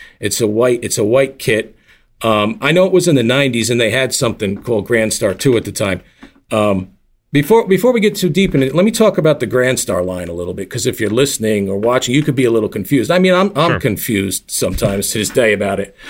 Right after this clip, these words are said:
Speaker 1: So, well, first it came out in eighty-six was something called Crest Star. Now, Crest Star was, uh, short-lived in name only.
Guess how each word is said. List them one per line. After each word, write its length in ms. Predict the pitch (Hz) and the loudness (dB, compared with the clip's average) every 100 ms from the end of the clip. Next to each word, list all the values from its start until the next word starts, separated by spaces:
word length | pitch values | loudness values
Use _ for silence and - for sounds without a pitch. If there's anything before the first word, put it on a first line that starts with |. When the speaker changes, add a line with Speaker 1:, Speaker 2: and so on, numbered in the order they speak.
| - - - | -18 -20 -14
Speaker 1:
So, 440 | - 170 147 151 - - _ _ _ _ - | -2 4 4 4 -4 -20 _ _ _ _ 0
well, 180 | 180 | 0
first 380 | - 240 247 - | 2 4 4 2
it 60 | 180 | 0
came 180 | 190 170 | 2 4
out 120 | 147 | 2
in 60 | 143 | 2
eighty-six 580 | 143 120 - 151 139 107 | 0 0 0 0 0 -4
was 120 | - | -2
something 220 | - 104 | -2 -4
called 260 | - 101 - | -4 -4 -4
Crest 280 | - 104 - | -6 -4 -4
Star. 360 | 80 73 - - _ - - _ | -8 -12 -16 -20 _ -20 -20 _
Now, 340 | - 113 107 101 | -4 0 0 -2
Crest 320 | - 220 - | -2 -2 2
Star 200 | 208 160 | 2 4
was, 220 | 135 113 | 2 0
uh, 100 | 110 | 0
short-lived 640 | 98 - 123 113 117 98 - | 0 2 0 2 0 0 -4
in 200 | 98 95 | -4 0
name 260 | 107 101 98 | 2 2 0
only. 460 | 101 87 - - | -2 -4 -12 -12